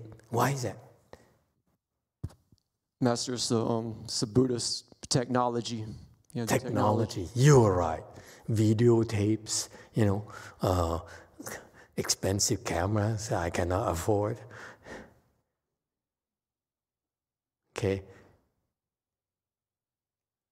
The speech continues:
Speaker 1: Expensive internet equipment. Good Lord. <laughs> All they want is a, is a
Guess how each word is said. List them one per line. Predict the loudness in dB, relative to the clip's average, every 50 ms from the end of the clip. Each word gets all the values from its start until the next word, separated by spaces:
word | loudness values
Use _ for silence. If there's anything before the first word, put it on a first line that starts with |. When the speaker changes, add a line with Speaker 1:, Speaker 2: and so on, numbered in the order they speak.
| _ _ -8
Speaker 1:
Expensive | -8 -4 -4 -4 0 2 4 4 4 2 -2 -4 -4
internet | 0 0 0 2 2 2 2 2 2 0 0 -4
equipment. | -6 0 2 0 2 2 0 -2 -2 -2 -2 -6 -8 -14 -20 -20 -20 _ _ _ _ _ -20 -20 -20 -20 -14 -2
Good | 0 4 4 4 2 2
Lord. | 2 4 6 6 8 8 6 6 2 -2 -8 -12 -14 -18 -20 -20 -20 -20 _ _ _ -20 -20 -18 -14 -12 -12 -12 -12 -14 -14 -12 -6 -4
<laughs> | -4 -4 -6 -10 -18 -18 -16 -10 -6 -6 -6 -6 -8 -16 -20 -20 -20 -20 -20 -20 -20 _ -20 -20 _ _ _ _ _ _ -2
All | 4 8 8 10 10 10
they | 10 10 8
want | 8 8 6 4 4 4
is | 2 2 2 0
a, | -2 -2 -4 -8 -16 -20 -20 -20 -20 -20 -20 -20 _ _ -10
is | -4 -2 -2 0 -2 -2 -2
a | 0 0 2 2 0 0 -2 -4 -6 -6 -6 -6